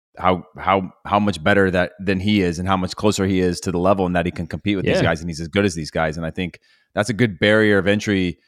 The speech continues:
Speaker 1: as a reminder when you're in those games, right? Of just like, "Dude, these guys," <laughs> you know?
Speaker 2: Yeah, man.
Speaker 1: You know, you can
Speaker 2: It's,
Speaker 1: match up.
Speaker 2: it's one round ball. It's another guy on
Speaker 1: Mm-hmm.
Speaker 2: the other side of you, so you just gotta,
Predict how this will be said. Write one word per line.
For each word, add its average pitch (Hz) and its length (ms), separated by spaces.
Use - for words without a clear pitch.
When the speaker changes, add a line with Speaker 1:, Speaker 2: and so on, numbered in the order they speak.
Speaker 1:
as 92 140
a 87 60
reminder 92 440
when 90 160
you're 120 120
in 110 80
those 80 220
games, 82 320
right? 92 260
Of 80 200
just - 240
like, 80 200
"Dude, 123 220
these 101 160
guys," 127 280
<laughs> - 160
you 90 100
know? 87 180
Speaker 2:
Yeah, 123 240
man. 196 220
Speaker 1:
You 110 60
know, 82 60
you 95 140
can 113 80
Speaker 2:
It's, 78 160
Speaker 1:
match 98 400
up. 156 180
Speaker 2:
it's 120 140
one 127 200
round 131 280
ball. 117 440
It's 95 120
another 110 260
guy 123 180
on 131 80
Speaker 1:
Mm-hmm. 131 60
Speaker 2:
the 127 80
other 143 100
side 101 320
of 117 60
you, 127 80
so 120 180
you 120 140
just 120 160
gotta, 120 320